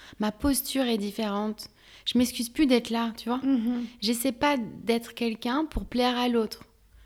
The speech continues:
Speaker 1: Je, le, mon, mon soi fort, il, il, il se tait un peu maintenant et il me permet juste d'être soi, soi toi. Moi, je ne vois que des aspects positifs. Mais par contre,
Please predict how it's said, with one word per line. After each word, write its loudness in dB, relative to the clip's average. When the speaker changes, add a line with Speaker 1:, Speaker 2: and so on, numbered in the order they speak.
Speaker 1:
Je, -2
le, -2
mon, 6
mon 4
soi 2
fort, 2
il, -4
il, -2
il -2
se -2
tait 2
un 6
peu 0
maintenant 0
et 0
il 2
me 2
permet 0
juste -2
d'être 0
soi, 2
soi 0
toi. -4
Moi, 6
je 2
ne 4
vois -4
que -2
des 0
aspects 0
positifs. -2
Mais 4
par -2
contre, 2